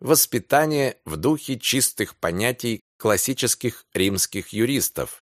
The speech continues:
говорит господин Дюринг и добавляет далее. Что значит говорящий по-английски мир со своим детским языком мешаниной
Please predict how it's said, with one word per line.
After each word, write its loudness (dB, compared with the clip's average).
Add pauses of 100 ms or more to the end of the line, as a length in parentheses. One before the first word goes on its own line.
(340)
говорит 2
господин -2
Дюринг 2 (140)
и 0
добавляет 4
далее. 0 (260)
Что 2
значит 2
говорящий 4
по-английски 0
мир 2
со -4
своим 2
детским 0
языком 2 (100)
мешаниной 0